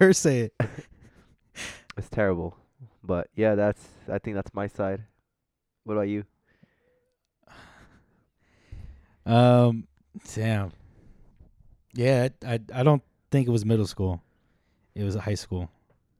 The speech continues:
Speaker 1: And I actually had, like, a huge crush on her.
Speaker 2: Damn.
Speaker 1: And, uh,
Speaker 2: Huge.
Speaker 1: you know when you just see someone's life go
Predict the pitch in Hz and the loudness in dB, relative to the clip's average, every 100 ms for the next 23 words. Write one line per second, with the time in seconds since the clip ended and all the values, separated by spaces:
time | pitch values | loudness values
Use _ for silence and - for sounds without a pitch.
0 | _ _ _ _ _ _ _ - 107 107 | _ _ _ _ _ _ _ -4 -2 0
1 | 107 101 104 110 - 113 110 104 104 98 | 0 0 0 -2 -2 -4 -4 -2 -4 -6
2 | - - _ _ _ _ - 104 87 - | -14 -20 _ _ _ _ -4 -4 -2 4
3 | 160 139 - 117 95 98 95 95 - _ | 4 4 2 -2 -4 -4 -10 -12 -14 _
4 | _ _ - 98 90 87 _ _ _ _ | _ _ -10 -10 -10 -18 _ _ _ _
5 | _ _ 101 107 107 104 107 104 101 101 | _ _ -4 0 2 2 2 2 0 -2
6 | - _ _ _ _ _ _ _ _ _ | -8 _ _ _ _ _ _ _ _ _
7 | _ _ - _ _ _ _ _ _ _ | _ _ -20 _ _ _ _ _ _ _
8 | _ _ _ 139 180 170 151 143 - 143 | _ _ _ -2 6 8 8 6 2 2
9 | 143 120 123 123 - 113 | 4 4 2 0 2 0